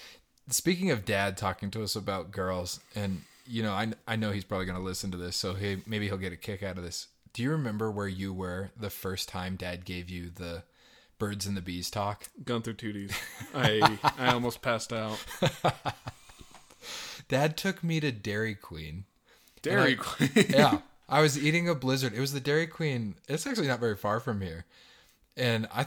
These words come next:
Speaker 1: pretty sure I was eating a Blizzard, and he starts talking about the birds and the bees and growing and changing. And I don't think I had Dairy Queen for ten years after that talk. <laughs>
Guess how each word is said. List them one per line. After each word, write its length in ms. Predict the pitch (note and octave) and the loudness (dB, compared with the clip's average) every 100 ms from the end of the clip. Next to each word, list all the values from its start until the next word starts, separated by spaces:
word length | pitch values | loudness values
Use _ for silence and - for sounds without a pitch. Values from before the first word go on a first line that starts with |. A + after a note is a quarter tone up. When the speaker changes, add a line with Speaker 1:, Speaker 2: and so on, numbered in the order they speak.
| - | 0
Speaker 1:
pretty 180 | E3+ F#3+ | 2 4
sure 160 | D3+ | 2
I 60 | A#2+ | 0
was 140 | A#2 | 0
eating 200 | A#2+ A#2+ | 2 0
a 80 | A2+ | 0
Blizzard, 440 | F#2 G#2 G2+ G#2+ F#2 | -2 -2 -2 -2 -2
and 120 | F#2+ | -2
he 80 | A2+ | -2
starts 300 | - A#2+ A2+ | 0 0 0
talking 380 | - G#2 - G#2+ | 0 0 0 -4
about 280 | F#2 F#2+ - | -4 -6 -8
the 60 | |
birds 360 | F#2+ G#2 G2+ - | -6 -4 -4 -4
and 80 | G2+ | -6
the 40 | |
bees 400 | F2 G2 F#2+ F#2 | -4 -4 -2 -4
and 140 | G2+ | -4
growing 340 | F#2 G2+ G2+ G#2 | -4 -4 -2 -2
and 140 | G#2 | -2
changing. 640 | - G#2 G#2 G2+ G2 F#2 - _ - - _ _ | 0 0 0 -2 -2 -4 -8 _ -18 -18 _ _
And 100 | - A#2+ | 0 4
I 100 | D#3 | 4
don't 160 | F3+ | 4
think 160 | E3+ C#3+ | 0 0
I 60 | |
had 180 | C3+ B2+ | 2 0
Dairy 260 | G2+ F#2+ A2 | -2 -4 -6
Queen 280 | - B2+ B2+ | -4 -2 -2
for 160 | - G#2+ | -4 -6
ten 420 | - - A#2 G#2+ | -6 -4 -2 0
years 340 | F#2+ F2+ E2 | -2 -4 -6
after 280 | F#2+ F#2 G#2 | -6 -8 -6
that 220 | - D4 | -2 0
talk. 380 | - G3 - - | 0 0 -2 -2
<laughs> 60 | C4+ | -4